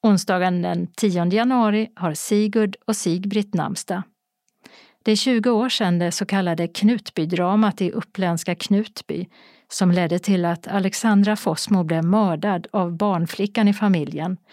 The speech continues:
och för anstiftan till mordet dömdes Helge Fossmo. Det blev ett mycket uppmärksammat mordfall, och häromåret kom en dramaserie om händelserna i den frikyrkliga miljön i Knutby. Och nyligen påbörjades inspelningarna av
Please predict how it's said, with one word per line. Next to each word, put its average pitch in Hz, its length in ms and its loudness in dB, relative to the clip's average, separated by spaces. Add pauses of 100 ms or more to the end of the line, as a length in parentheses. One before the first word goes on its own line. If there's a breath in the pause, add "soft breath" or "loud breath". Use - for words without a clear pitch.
(380 soft breath)
och 202 200 2
för 214 120 -2
anstiftan 240 760 0
till 214 120 4
mordet 160 400 0 (140)
dömdes 156 420 -2
Helge 180 400 -2
Fossmo. - 540 -6 (960 loud breath)
Det 202 100 0
blev 175 200 0
ett 165 100 -4
mycket 202 320 2
uppmärksammat 202 680 0
mordfall, 170 600 0
och 175 120 0
häromåret 208 580 2
kom 190 180 4
en 175 120 0
dramaserie 214 880 0
om 185 240 0
händelserna 180 720 2
i 185 60 2
den 185 240 2
frikyrkliga 190 840 -2
miljön 180 640 2
i 196 80 -2
Knutby. - 680 -8 (840 loud breath)
Och 226 120 4
nyligen 208 480 4
påbörjades 180 580 -2
inspelningarna 165 800 0
av 170 240 -4